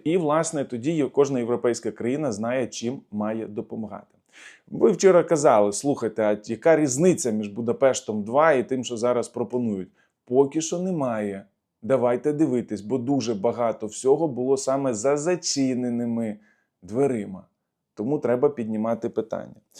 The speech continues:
Також Україна привезла Трампу серйозний чек, угоду на сто мільярдів доларів. Трампу таке подобається.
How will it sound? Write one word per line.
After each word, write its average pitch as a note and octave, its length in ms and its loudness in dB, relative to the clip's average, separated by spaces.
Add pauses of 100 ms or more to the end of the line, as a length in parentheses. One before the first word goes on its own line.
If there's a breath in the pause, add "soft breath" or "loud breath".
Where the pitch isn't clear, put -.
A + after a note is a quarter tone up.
(300 loud breath)
Також E3 400 10
Україна C3+ 420 2
привезла B2+ 520 2
Трампу A#2+ 420 -4
серйозний A2 520 -2
чек, C3+ 440 0
угоду A#2 380 -2
на A2+ 120 -4
сто C3 400 4
мільярдів A#2 760 2
доларів. A2 680 0
Трампу G2 300 -10
таке F2+ 240 -14
подобається. G2+ 720 -4